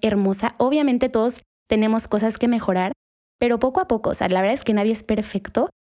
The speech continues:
y todos vamos a tener cosas que no nos encantan de nosotros, pero como les digo, hay que entender que ya somos suficientes tal y como somos. Entonces, pues, básicamente era eso, un recordatorio de que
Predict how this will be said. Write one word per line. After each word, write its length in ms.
y 200
todos 260
vamos 220
a 60
tener 260
cosas 260
que 80
no 100
nos 160
encantan 380
de 80
nosotros, 400
pero 160
como 160
les 140
digo, 300
hay 100
que 100
entender 340
que 140
ya 160
somos 280
suficientes 640
tal 160
y 60
como 240
somos. 520
Entonces, 580
pues, 380
básicamente 640
era 160
eso, 320
un 120
recordatorio 800
de 220
que 400